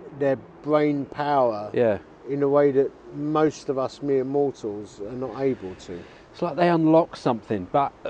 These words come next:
Speaker 2: but what we've seen for our research is often they unlock something at a cost to other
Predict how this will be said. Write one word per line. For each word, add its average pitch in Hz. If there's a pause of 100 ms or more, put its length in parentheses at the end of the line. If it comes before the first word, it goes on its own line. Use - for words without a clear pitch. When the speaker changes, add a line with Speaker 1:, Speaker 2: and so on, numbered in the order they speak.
(120)
Speaker 2:
but 165
what 180
we've 170
seen 160
for 135
our 127
research 127 (420)
is 127
often 151
they 135
unlock 131
something 120
at 120 (140)
a 123
cost -
to 123 (100)
other 127